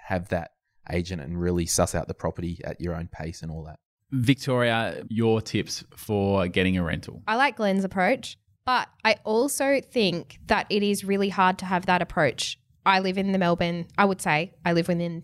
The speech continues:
Speaker 3: ten kilometres of the Melbourne C B D. When I was going for my last rental property with my partner, I would turn up to rental inspections and there'd be forty or fifty people viewing the property.
Speaker 1: Yeah, and that was
Speaker 3: And it
Speaker 1: my
Speaker 3: was
Speaker 1: preface.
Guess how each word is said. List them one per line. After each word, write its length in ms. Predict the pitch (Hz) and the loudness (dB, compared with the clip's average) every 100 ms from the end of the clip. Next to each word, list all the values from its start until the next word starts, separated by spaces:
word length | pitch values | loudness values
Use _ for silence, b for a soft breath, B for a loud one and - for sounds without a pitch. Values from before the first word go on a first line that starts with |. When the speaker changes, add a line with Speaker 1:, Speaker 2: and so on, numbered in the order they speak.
| - | -8
Speaker 3:
ten 220 | - 165 | -2 -2
kilometres 460 | 180 156 165 165 175 | 0 2 2 2 0
of 100 | 170 | 0
the 60 | |
Melbourne 340 | 170 156 165 160 | 2 2 2 -2
C 180 | 160 | -2
B 140 | 156 160 | 0 0
D. 280 | 160 196 247 B B | 2 2 0 B B
When 180 | 160 - | -4 2
I 160 | 175 | 2
was 160 | 170 175 | 2 2
going 260 | 180 165 175 | 0 2 0
for 100 | 165 | -2
my 180 | 156 | 0
last 380 | 156 156 156 - | 2 2 2 0
rental 280 | 170 160 165 | 0 0 -2
property 320 | - 165 170 | -2 -2 -2
with 160 | 160 160 | -2 -2
my 120 | 156 | -2
partner, 460 | 156 - - 247 320 B B | 2 2 2 -2 -2 B B
I 100 | - | 0
would 180 | 170 170 | 2 0
turn 260 | - 170 170 | -2 -2 -2
up 140 | - | -6
to 100 | - | -4
rental 280 | 175 175 - | -2 -2 -4
inspections 600 | 175 175 - - 247 262 | -4 -2 -2 0 0 0
and 180 | - 190 | 0 0
there'd 120 | 175 | 2
be 120 | 175 | -2
forty 280 | 175 165 160 | -2 0 0
or 120 | 160 | -4
fifty 320 | 165 170 - 151 | -6 -8 -6 -6
people 340 | 170 147 156 | -4 -2 -4
viewing 340 | 151 139 147 | -4 -6 -6
the 60 | 151 | -10
property. 360 | - - - 120 | -8 -6 -4 -2
Speaker 1:
Yeah, 160 | 107 | 0
and 160 | 110 131 | 0 0
that 100 | 147 | 2
was 140 | 135 | 2
Speaker 3:
And 60 | - | 0
it 20 | |
Speaker 1:
my 160 | 113 104 | 2 2
Speaker 3:
was 200 | 160 - | 0 -4
Speaker 1:
preface. 720 | - 110 - 80 73 - | 2 2 4 -2 -4 -10